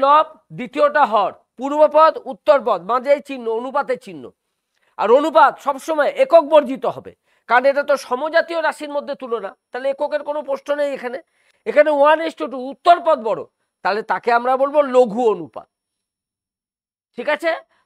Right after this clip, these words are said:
আর অনুপাতকে সবসময় আমরা কি করব? লঘিষ্ঠ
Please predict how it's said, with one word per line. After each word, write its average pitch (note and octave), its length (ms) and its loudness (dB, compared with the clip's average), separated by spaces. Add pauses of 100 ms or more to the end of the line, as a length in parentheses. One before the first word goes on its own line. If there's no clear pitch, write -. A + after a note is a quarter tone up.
আর G3 60 -6 (120)
অনুপাতকে D#4 560 0 (180)
সবসময় C#4 440 0
আমরা C#4 200 0
কি C4 140 -12
করব? D4 140 0 (180)
লঘিষ্ঠ A3 360 0